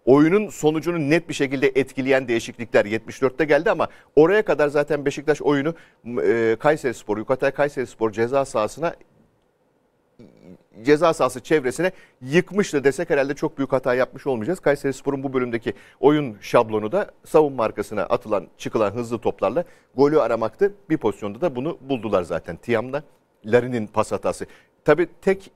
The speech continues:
e, faturayı Larin'e kesmemek lazım herhalde. Orada Atiba'yı da mı saymak lazım? Birazdan konuşuruz ama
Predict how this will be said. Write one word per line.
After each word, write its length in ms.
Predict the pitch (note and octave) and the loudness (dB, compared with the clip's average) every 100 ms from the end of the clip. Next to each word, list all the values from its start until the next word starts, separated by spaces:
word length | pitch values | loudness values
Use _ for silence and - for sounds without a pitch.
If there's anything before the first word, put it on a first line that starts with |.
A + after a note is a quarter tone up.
| - | -16
e, 260 | F#2+ D2+ | -14 -12
faturayı 420 | - C3+ D#3+ D#3 D3 | -2 -2 0 0 2
Larin'e 240 | C#3+ D3 | 2 0
kesmemek 480 | D3+ D3 A#2+ G2+ G#2 | -4 -6 -4 -4 -2
lazım 220 | G2 G#2 | -4 -2
herhalde. 240 | G#2 G#2+ | -2 -2
Orada 160 | A2+ B2 | -2 0
Atiba'yı 400 | A2 A2+ G#2+ A2 | -2 0 0 0
da 80 | G#2+ | -2
mı 120 | F#2 - _ _ | -4 -10 _ _
saymak 400 | - G#2 G2+ G#2+ | -2 0 0 -2
lazım? 240 | F#2+ F#2+ | -4 -2
Birazdan 300 | G#2 F#2+ G2+ | -2 -2 -4
konuşuruz 420 | G2 A2 G#2+ C3+ D#3 | -6 -6 -6 -6 -4
ama 160 | D3 | -6